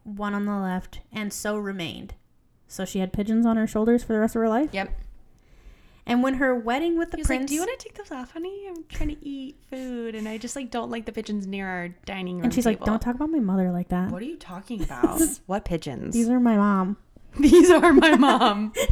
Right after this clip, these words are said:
Speaker 2: My mom, my mom had so much personality that she needs two pigeons.
Speaker 1: Yeah, she had
Speaker 2: Most
Speaker 1: needed
Speaker 2: people,
Speaker 1: two
Speaker 2: like, get one
Speaker 1: pigeons.
Speaker 2: pigeon when they die.
Speaker 1: Yeah.
Speaker 2: She got two.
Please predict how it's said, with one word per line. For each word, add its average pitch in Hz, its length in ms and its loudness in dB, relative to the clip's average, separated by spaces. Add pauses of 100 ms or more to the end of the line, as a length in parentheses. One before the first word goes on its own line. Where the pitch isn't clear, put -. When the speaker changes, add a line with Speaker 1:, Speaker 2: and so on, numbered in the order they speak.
(280)
Speaker 2:
My 339 80 10
mom, 240 240 4 (400)
my 214 120 -2
mom 202 260 -2
had 202 120 -6
so - 300 -4
much 175 200 -6
personality - 520 -6
that - 220 -8
she - 540 -4
needs 214 300 -4
two 233 180 -8
pigeons. - 340 -8
Speaker 1:
Yeah, 220 140 -4
she 233 160 -6
had 220 140 -2
Speaker 2:
Most 233 140 8
Speaker 1:
needed 202 120 0
Speaker 2:
people, 247 100 0
Speaker 1:
two 240 60 2
Speaker 2:
like, 220 60 0
get 214 140 0
one 220 160 0
Speaker 1:
pigeons. 180 240 -6
Speaker 2:
pigeon 202 40 -10
when - 20 -
they - 120 -10
die. 226 200 -10 (180)
Speaker 1:
Yeah. 196 200 -12
Speaker 2:
She - 140 -10
got 226 160 -8
two. 226 240 -8